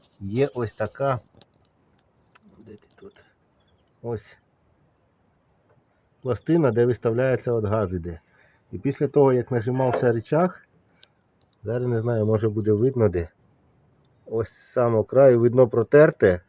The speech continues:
Тросик протер. Воно попадало, попадало якраз посередині тросику.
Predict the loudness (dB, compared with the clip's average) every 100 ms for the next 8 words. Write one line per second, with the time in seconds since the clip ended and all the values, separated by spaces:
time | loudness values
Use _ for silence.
0 | _ _ _ _ _ _ _ _ _ 4
1 | 4 4 -4 -2 0 2 2 4 2 0
2 | -2 2 4 4 0 -4 _ _ _ _
3 | -8 -2 2 4 4 2 0 0 0 0
4 | -4 -2 0 0 0 -2 0 0 -2 -12
5 | -20